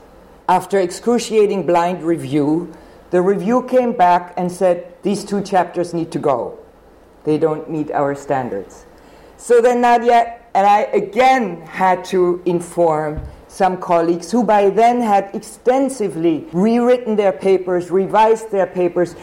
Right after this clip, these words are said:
done additional research, that after all, their contribution would not be included.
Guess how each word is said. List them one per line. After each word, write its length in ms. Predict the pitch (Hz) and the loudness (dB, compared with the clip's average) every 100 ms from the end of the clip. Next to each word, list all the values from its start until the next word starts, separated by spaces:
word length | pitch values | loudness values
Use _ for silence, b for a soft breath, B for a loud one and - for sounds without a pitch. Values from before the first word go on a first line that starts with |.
| B - | B 0
done 200 | 208 220 | 0 0
additional 540 | 170 220 208 196 175 | -2 -2 -2 -2 -2
research, 720 | 165 226 226 - 208 185 - - - - _ - - - - - - - | 0 -2 -2 0 0 -2 -6 -20 -20 -20 _ -20 -20 -20 -20 -20 -20 -20
that 500 | 110 190 196 196 - - | 0 2 2 -4 -8 0
after 360 | 185 185 185 - | 0 0 -2 2
all, 440 | 175 170 160 160 - - - - | 4 4 2 -2 -10 -20 -20 -2
their 160 | 175 | -2
contribution 760 | 170 160 151 156 143 143 151 143 | 0 -4 -4 -6 -2 -4 -4 -4
would 160 | 143 | -2
not 260 | 143 139 - | -2 -4 -4
be 240 | 135 123 120 | -6 -6 -6
included. 600 | 143 - 135 131 98 - | -8 -2 -2 -2 -4 -10